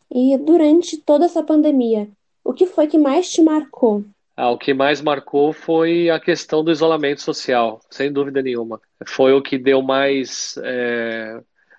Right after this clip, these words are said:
Speaker 2: é, eu acho que depois de tudo isso, todo mundo vai aprender um pouco a, a viver de uma maneira diferente. E essa questão do isolamento, nunca, nunca aconteceu isso com, com, com,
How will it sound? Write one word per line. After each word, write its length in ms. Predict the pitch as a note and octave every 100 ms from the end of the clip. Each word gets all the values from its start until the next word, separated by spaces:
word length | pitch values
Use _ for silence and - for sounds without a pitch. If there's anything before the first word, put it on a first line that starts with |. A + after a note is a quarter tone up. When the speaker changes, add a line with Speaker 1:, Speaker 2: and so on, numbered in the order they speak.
| _
Speaker 2:
é, 80 | D3+ D#3+ D#3+ E3
eu 200 | F3 F3
acho 180 | F3+ -
que 60 | E3
depois 360 | D#3+ - F#3
de 80 | E3
tudo 260 | - E3+ D#3
isso, 140 | D#3+
todo 200 | F3 E3
mundo 240 | E3 E3
vai 160 | C#3+ D3
aprender 440 | C#3+ D3 C#3+ C#3
um 80 | C#3+
pouco 380 | C#3 C3+ C3 C3
a, 320 | B2 A#2 A2 _ _ _ _ -
a 40 |
viver 280 | A#2+ B2+ C3+
de 80 | B2+
uma 120 | C3
maneira 300 | B2+ B2+ B2
diferente. 640 | A#2+ - B2+ A#2+ A#2 - A#2+
E 120 | A#2+
essa 260 | B2+ -
questão 340 | D3 D3+ - D#3
do 80 | D3+
isolamento, 800 | C3+ C#3+ B2+ C3 E3+ E3+ C3+ A#2 - _ -
nunca, 480 | C#3 F#3 F#3+ F3+ -
nunca 520 | D#3+ E3+ F3+ F3 D#3+
aconteceu 560 | - D#3 D#3 - D3+
isso 200 | D3 -
com, 140 | C#3 C#3 B2+ -
com, 320 | B2+ B2 A#2+
com, 380 | B2+ B2 B2